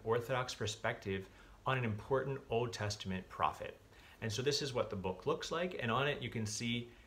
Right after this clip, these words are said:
there's an icon of the prophet Samuel. And so today, I hope that you will dig into Scripture a little bit more.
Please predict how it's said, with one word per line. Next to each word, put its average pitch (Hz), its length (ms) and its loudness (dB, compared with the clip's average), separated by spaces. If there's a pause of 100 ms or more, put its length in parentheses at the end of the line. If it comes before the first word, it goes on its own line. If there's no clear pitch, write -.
(140)
there's 107 480 8
an 110 140 0
icon 117 500 2
of 107 120 -4
the 98 60 -10
prophet 101 380 -2
Samuel. 113 460 -2 (1200)
And 135 200 4
so 139 420 8 (200)
today, 143 600 4 (320)
I 120 100 2
hope 139 260 4
that 123 180 2
you 127 420 -2 (280)
will 120 260 8
dig 139 380 2
into 120 600 2
Scripture 101 560 0
a - 80 -2
little 135 240 2
bit 123 180 6
more. 107 340 2